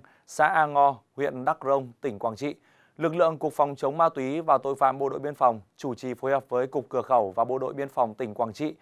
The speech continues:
bắt quả tang năm đối tượng, hai nam ba nữ, tang vật thu giữ một trăm bánh heroin và một ô tô. Hiện Bộ Tư lệnh Bộ đội Biên phòng đang chỉ đạo các đơn vị mở rộng điều tra,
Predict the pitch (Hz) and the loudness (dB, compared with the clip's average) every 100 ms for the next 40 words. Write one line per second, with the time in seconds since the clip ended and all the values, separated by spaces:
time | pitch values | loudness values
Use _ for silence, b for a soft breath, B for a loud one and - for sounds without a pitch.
0 | b b b - 202 - 143 113 - 147 | b b b -2 -2 2 2 2 2 0
1 | 143 135 156 165 147 139 151 170 - _ | 0 -4 -4 -2 -4 -6 -2 -4 -6 _
2 | _ 151 151 147 147 147 147 143 143 220 | _ -2 -2 -2 -4 0 0 0 0 -6
3 | 220 b b b - 180 170 160 170 165 | -10 b b b 0 2 2 -2 -6 -4
4 | 180 214 165 135 - 165 160 143 143 165 | -2 -2 -4 -6 0 0 0 -4 -4 -6
5 | 156 151 151 123 104 127 123 123 139 143 | -4 -4 -6 -10 -2 -2 0 -4 -4 -2
6 | 143 131 _ _ _ _ _ 180 185 175 | -2 -2 _ _ _ _ _ -2 0 0
7 | 170 180 170 160 156 151 156 160 - 143 | -2 0 0 0 -2 -2 -4 -8 0 0
8 | 135 143 156 - 120 120 123 160 151 143 | 2 -2 -2 -8 -4 -2 -2 -2 -4 -6
9 | 147 - 127 113 98 131 147 135 117 156 | -10 -4 -2 -2 -2 -6 -4 -8 -2 0
10 | 143 | 0